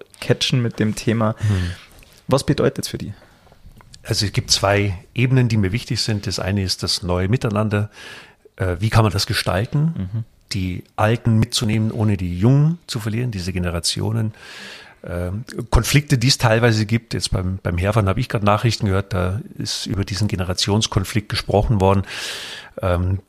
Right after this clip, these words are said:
Speaker 2: dass viele unter dreißigjährige diesen Generationenkonflikt eben, ähm, ja, ansprechen. Also es gibt Konflikte mit der älteren Generation,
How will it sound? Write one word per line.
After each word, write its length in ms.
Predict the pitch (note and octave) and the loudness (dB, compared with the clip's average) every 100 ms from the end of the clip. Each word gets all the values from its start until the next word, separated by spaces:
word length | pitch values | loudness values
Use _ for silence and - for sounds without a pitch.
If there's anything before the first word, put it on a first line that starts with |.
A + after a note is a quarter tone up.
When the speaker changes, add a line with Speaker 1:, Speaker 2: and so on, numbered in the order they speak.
| _ | _
Speaker 2:
dass 380 | - D#2+ - - F#2 | -6 -2 -2 -2 0
viele 260 | - B2 | 2 4
unter 280 | C3 E3 A#2+ | 6 6 4
dreißigjährige 1000 | - F#2+ A2 - B2 A#2 A#2 A#2 A2 A2+ | 2 0 2 0 -2 0 0 0 0 -2
diesen 220 | G2+ G#2+ | 0 -2
Generationenkonflikt 1120 | F#2+ F2+ F#2 - G2 F#2+ G#2 G2+ F#2 G#2 - | -2 -2 -2 -2 -2 0 0 -2 -2 -4 -6
eben, 420 | - E2+ F#2 F2+ F#2+ | -6 -2 0 0 -2
ähm, 340 | G2 E2+ E2+ E2 - - | -4 -4 -4 -8 -14 -12
ja, 280 | - F2 F2+ - | -4 -2 -2 0
ansprechen. 640 | G2 - - C3+ C#3 D3+ | 2 2 2 -2 0 -2
Also 180 | F2 E2+ - | -2 -6 -8
es 180 | - - | -10 -6
gibt 260 | B2 - | -6 -2
Konflikte 540 | - A2+ - B2+ - A#2+ | 0 0 0 -4 -2 -2
mit 160 | B2 A#2 | 0 -2
der 80 | |
älteren 320 | G#2+ A2+ G#2+ G2+ | -4 -4 -4 -4
Generation, 720 | G2 G2 F#2+ - G#2+ G#2 | -4 -6 -8 -6 -4 -6